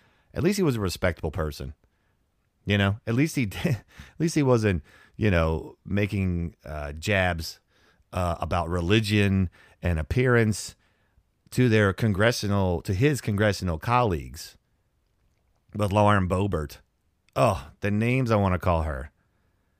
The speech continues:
She, this is the speech of her with the painted on jeans, looking like she's the worst open mic comedian ever on the face of the planet, who only brought her, who brought her friends to the open mic, and they're the only ones laughing.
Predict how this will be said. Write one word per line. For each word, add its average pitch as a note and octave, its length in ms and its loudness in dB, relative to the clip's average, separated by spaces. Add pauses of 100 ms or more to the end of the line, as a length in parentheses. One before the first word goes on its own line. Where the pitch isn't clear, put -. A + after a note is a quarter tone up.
(100)
She, - 540 -2
this A#2+ 300 -2
is G2+ 220 -2
the G2 160 -4
speech B2+ 400 -2
of F#2+ 80 0
her F#2 240 2
with F2+ 100 -2
the F2 80 -6
painted A2+ 380 0
on G2+ 200 2
jeans, E2+ 560 -2 (380)
looking G#2+ 240 2
like G2 180 2
she's F2+ 220 -4
the F2+ 100 0
worst G2+ 460 0
open G2+ 260 0
mic F#2+ 260 0
comedian F2+ 480 -2
ever F#2 340 0
on E2 80 -2
the E2 80 -4
face F#2 260 -2
of E2+ 60 -2
the D#2+ 60 -6
planet, F2 380 -2 (220)
who A#2 140 2
only C#3+ 200 4
brought B2 260 6
her, A2+ 120 4
who A#2+ 80 2
brought E3 220 8
her F#3+ 80 2
friends D#3+ 480 0
to A#2 100 0
the A#2+ 140 2
open A#2+ 240 2
mic, B2 300 0
and F2 100 -2
they're G2+ 100 0
the A2+ 120 2
only A2 120 2
ones G#2+ 180 2
laughing. F2+ 400 -2